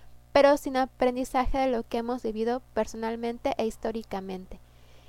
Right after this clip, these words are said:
Y vamos dando pasos, repitiendo los mismos errores.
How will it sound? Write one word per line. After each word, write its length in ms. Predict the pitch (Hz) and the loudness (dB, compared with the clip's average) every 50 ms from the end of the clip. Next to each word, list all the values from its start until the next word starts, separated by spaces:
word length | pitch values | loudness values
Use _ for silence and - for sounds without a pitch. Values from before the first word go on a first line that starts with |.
| - - | -10 -2
Y 120 | - 269 269 | 2 6 8
vamos 440 | 277 277 285 294 302 330 339 - - - | 8 8 6 6 2 -2 -2 -4 -4 4
dando 340 | 226 254 247 254 262 269 | 6 6 6 8 6 2
pasos, 640 | 254 - - 254 247 262 277 - - 339 427 - - - - - - - | 0 4 6 8 8 8 6 4 0 0 0 -2 -6 -16 -20 0 4 6
repitiendo 580 | 254 247 - 262 254 - - 240 247 254 269 | 6 6 4 0 -4 -2 -2 -2 0 2 2
los 160 | 269 220 220 | 2 0 0
mismos 400 | 226 220 220 220 220 226 220 - | -2 -4 -6 -6 -6 -8 -8 -8
errores. 560 | 226 202 - 196 190 190 190 208 196 - - | -8 -8 -6 -6 -8 -8 -10 -12 -14 -16 -16